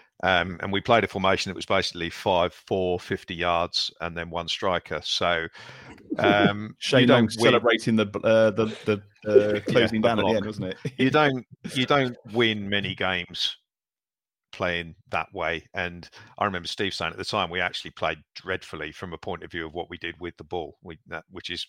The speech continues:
Speaker 1: hence the twenty-six percent possession. So we won't be able to play like that. We'll have to play a different way. Arsenal are a lot better than last season. They've got a,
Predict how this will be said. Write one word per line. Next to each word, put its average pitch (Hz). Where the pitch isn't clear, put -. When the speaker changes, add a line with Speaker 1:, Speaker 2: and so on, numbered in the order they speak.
Speaker 1:
hence -
the -
twenty-six -
percent 80
possession. 82
So 107
we 113
won't 131
be 117
able 110
to -
play 110
like 101
that. 107
We'll 113
have 101
to -
play 101
a 92
different -
way. 95
Arsenal 107
are 87
a 90
lot 90
better 92
than 92
last 90
season. 87
They've 92
got 87
a, 85